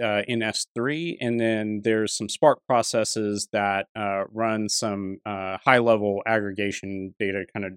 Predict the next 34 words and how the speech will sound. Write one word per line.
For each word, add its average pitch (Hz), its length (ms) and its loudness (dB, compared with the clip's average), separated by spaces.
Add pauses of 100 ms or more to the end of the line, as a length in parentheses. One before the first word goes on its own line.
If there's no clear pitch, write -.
uh, 98 320 -4
an 107 280 -12
initial 117 580 2
step - 400 0
of 92 140 -8
data 98 220 -2 (120)
curation 95 480 -6
that's 90 180 -14 (160)
on 95 120 -10
top - 240 -14
of - 60 -20 (100)
that. 98 180 -10 (800)
Uh, 120 300 4
from 131 260 0
there, 143 640 4
um, 110 580 -2
there's 117 200 -4
kind 131 180 -2
of, 104 180 -4
it, 107 200 -8
it 113 160 -10
kind 127 120 -2
of 107 60 -2
goes 117 180 2
in 107 60 -4
multiple 113 400 0
directions 101 420 -2
at 98 120 -12
this 101 160 -4
point. 95 320 -8
So, 101 400 0
so 104 360 0
we 107 360 -2
do 110 260 2